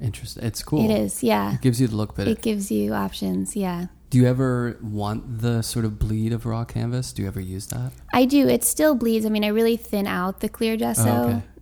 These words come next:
Speaker 2: Um, and some of it's primed on the back. Like,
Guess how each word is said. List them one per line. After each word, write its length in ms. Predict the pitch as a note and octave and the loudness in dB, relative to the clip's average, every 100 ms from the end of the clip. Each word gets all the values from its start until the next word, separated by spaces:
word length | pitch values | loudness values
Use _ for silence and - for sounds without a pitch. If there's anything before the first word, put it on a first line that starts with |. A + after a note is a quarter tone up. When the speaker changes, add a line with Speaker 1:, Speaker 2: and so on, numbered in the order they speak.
| - - | -20 -6
Speaker 2:
Um, 540 | G#2+ G3 - F#3 F#3+ - - - - - - - - - - - - - - | -2 0 0 -2 -4 -8 -16 -20 -20 -20 -14 -14 -14 -20 -20 -20 -20 -8 -2
and 440 | G3+ F#3+ F#3+ F#3+ | 0 2 0 0
some 300 | - A3+ A3+ | -2 0 2
of 100 | G#3+ | 2
it's 180 | G#3 G3+ | -2 -4
primed 300 | - F#3+ F#3+ | -6 -4 -4
on 100 | F#3+ | -4
the 80 | F#3 | -2
back. 440 | B3 B3 A3+ - | 0 0 0 -2
Like, 300 | G#3 G3 - | -4 -6 -12